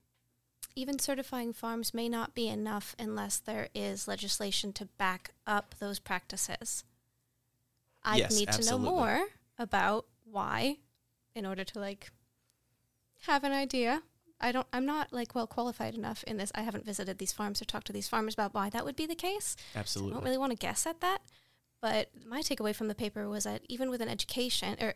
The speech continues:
Speaker 1: even with a certification, there, it's, it's not enough to make a change unless there are laws and ramifications.
Speaker 2: Absolutely. And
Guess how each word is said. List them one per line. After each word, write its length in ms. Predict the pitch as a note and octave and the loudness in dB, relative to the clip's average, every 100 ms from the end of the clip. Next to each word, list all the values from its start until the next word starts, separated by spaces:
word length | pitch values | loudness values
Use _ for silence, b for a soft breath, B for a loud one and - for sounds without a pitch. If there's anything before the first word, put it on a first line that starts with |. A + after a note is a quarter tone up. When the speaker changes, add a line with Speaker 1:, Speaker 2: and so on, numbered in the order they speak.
| - | -4
Speaker 1:
even 180 | B3+ C4 | -4 -2
with 100 | A#3 | 2
a 40 | |
certification, 800 | - G#3+ - A#3+ A#3 - E3+ A#3 - B B _ | 2 0 -6 -4 0 0 0 -4 -6 B B _
there, 520 | - A3 A3 A3 G#3+ - - | -4 -2 0 0 -2 -4 -10
it's, 280 | - A3 - - | -8 -2 -2 -2
it's 180 | A3+ A#3 | -2 0
not 260 | A3+ A3 | 0 0
enough 340 | G#3 G#3+ G#3 - | -2 -2 -4 -4
to 100 | - | -6
make 440 | G#3+ G#3 - - - _ _ _ | -2 -2 -4 -12 -18 _ _ _
a 60 | G#3+ | -2
change 400 | - A3+ G#3 G3+ | 0 2 2 0
unless 300 | G#3+ G#3 G3 | -2 -2 -2
there 240 | - G#3 - | 0 -4 0
are 480 | G#3 G3 F#3+ G3 G3 - | 0 0 -2 -4 -8 -10
laws 320 | G#3 G#3 G#3 | -2 2 2
and 80 | G#3+ | 0
ramifications. 840 | A3 F3+ - - - - - - _ _ _ _ G#2+ | -4 -6 -10 -4 -6 -6 -14 -16 _ _ _ _ 2
Speaker 2:
Absolutely. 640 | A2+ - G2 G2 - - _ _ _ _ - | 4 4 4 -2 -6 -14 _ _ _ _ 6
And 460 | D3 D3 A2 G#2+ | 8 8 6 2